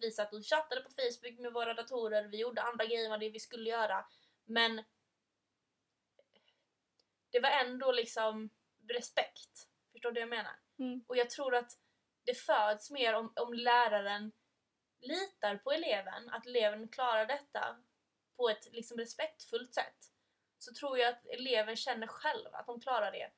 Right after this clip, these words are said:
Speaker 2: Mm.
Speaker 1: Alltså jag tror mycket att bara tro på eleverna och, och möta varandra med respekt och inte
Speaker 2: Ja.
Speaker 1: på, inte på något så här att läraren är över dig och du ska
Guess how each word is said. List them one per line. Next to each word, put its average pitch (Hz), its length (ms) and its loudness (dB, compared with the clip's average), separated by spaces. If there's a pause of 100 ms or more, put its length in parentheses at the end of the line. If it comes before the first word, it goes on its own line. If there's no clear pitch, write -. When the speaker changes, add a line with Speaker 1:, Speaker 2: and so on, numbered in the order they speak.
(140)
Speaker 2:
Mm. 254 260 -4 (640)
Speaker 1:
Alltså 254 180 -4
jag 294 60 -4
tror 330 200 -8
mycket 302 300 -2
att 285 60 -8
bara 277 160 -2
tro 262 340 -6
på - 160 -4
eleverna 214 600 0
och, 220 220 -4 (680)
och 226 160 -10
möta 240 440 0
varandra 208 460 -2
med 214 120 -4
respekt - 580 -8
och 226 100 -12
inte 220 500 -2 (380)
Speaker 2:
Ja. 294 220 -10 (1300)
Speaker 1:
på, 262 200 2 (960)
inte 285 320 -2
på 240 140 -4
något 226 180 -4
så 269 80 -2
här 214 300 6 (200)
att 240 140 -4
läraren 220 480 6
är - 100 -2
över 208 300 4
dig 220 220 0
och 202 60 -8
du 220 120 -4
ska 196 320 0